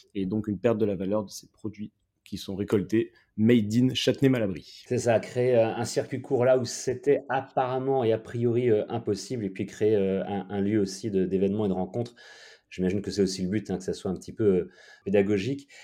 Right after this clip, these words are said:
Speaker 2: Merci Raymond, on l'a dit, votre, votre mission, vous vous présentez comme le, le défenseur du vert en ville.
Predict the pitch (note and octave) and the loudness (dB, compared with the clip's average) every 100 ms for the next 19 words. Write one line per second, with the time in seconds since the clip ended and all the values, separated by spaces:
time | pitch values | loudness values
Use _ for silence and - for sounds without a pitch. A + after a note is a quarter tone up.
0 | - _ G2+ C#3 - E3+ E3+ F3 G3+ A3 | -20 _ -2 -2 0 2 4 8 8 6
1 | C#3+ B2+ C#3 C#3 E3+ F3+ G#2+ C3 - B2+ | 4 4 6 6 2 0 0 0 2 4
2 | B2+ D3 D#3 D3+ - F3 D#3+ - A#2+ A#2+ | 4 2 -2 -2 0 2 0 -4 -8 -8
3 | - C3 C#3+ E3 C#3 B2+ B2+ A#2+ - - | -4 -2 -2 0 0 2 2 0 -6 -6
4 | G#2+ G#2+ D#3+ E3 D3+ - F3 D3+ - G#2+ | -2 2 2 0 -4 0 2 2 -2 -6
5 | A#2 C3+ D#3 D3 - A2 A#2+ B2+ F#3 G#3+ | -2 0 2 0 -4 -4 -4 0 2 2